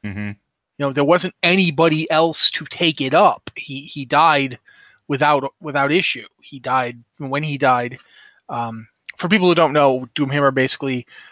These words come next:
Speaker 2: was brought out of, out of his, like, s-, he, he basically, after the end of the Second War,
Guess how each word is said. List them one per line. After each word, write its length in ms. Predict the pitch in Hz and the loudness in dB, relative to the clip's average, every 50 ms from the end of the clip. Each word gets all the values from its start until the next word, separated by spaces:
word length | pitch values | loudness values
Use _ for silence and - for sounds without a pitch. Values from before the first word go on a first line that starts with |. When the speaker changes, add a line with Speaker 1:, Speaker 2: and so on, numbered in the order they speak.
| - _ | -16 _
Speaker 2:
was 180 | - 143 139 123 | -4 -4 -4 -4
brought 380 | - - 143 151 151 147 139 - _ _ - | -2 2 4 6 6 6 4 2 _ _ -2
out 180 | 147 147 147 143 | 0 2 2 2
of, 120 | 139 131 | 2 0
out 400 | 139 139 123 - 302 277 151 135 | -2 -4 -4 -6 -4 -2 -2 -2
of 100 | 135 - | -2 -4
his, 300 | - 151 139 - - - | -6 -4 -4 -4 -4 -4
like, 140 | 135 131 - | -4 -4 -2
s-, 200 | - - - - - | -2 -2 -2 -4 -6
he, 320 | - - 165 160 160 151 _ | -6 -6 -6 -6 -6 -8 _
he 160 | - 185 202 | -8 -4 0
basically, 400 | 170 214 233 226 - 214 185 135 | 2 4 4 2 2 -2 -2 0
after 240 | 165 190 202 - 247 | 0 0 0 -2 -2
the 140 | 190 180 156 | -2 0 0
end 160 | 170 175 170 | 0 -2 -2
of 60 | 156 | -2
the 60 | 151 | -2
Second 300 | - - 160 143 - 143 | -2 -2 -2 -2 -2 -4
War, 340 | 139 139 139 135 131 123 - | -4 -2 0 0 -2 -2 -6